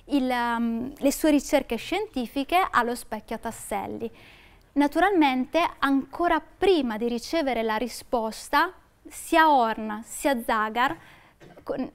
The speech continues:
conoscono, eh, il contenuto, la risposta assolutamente no.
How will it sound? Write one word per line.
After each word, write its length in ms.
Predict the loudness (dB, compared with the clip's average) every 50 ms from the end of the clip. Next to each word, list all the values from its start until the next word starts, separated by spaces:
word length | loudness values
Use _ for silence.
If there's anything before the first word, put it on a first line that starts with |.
| -18 -12
conoscono, 800 | 2 4 4 6 6 4 2 2 0 0 2 4 4 4 2 2
eh, 380 | 2 0 2 2 2 0 -2 -4
il 100 | -6 -8
contenuto, 840 | -4 -2 -4 0 0 4 6 6 6 6 4 0 -4 -4 -4 -4 -4
la 120 | -2 0 0
risposta 480 | 0 0 -2 -2 -4 -4 -4 -2 -4
assolutamente 840 | -4 -2 -2 -2 -2 0 0 0 -2 0 -4 -6 -6 -6 -6 -8 -8 -8
no. 340 | -8 -6 -6 -6 -8 -10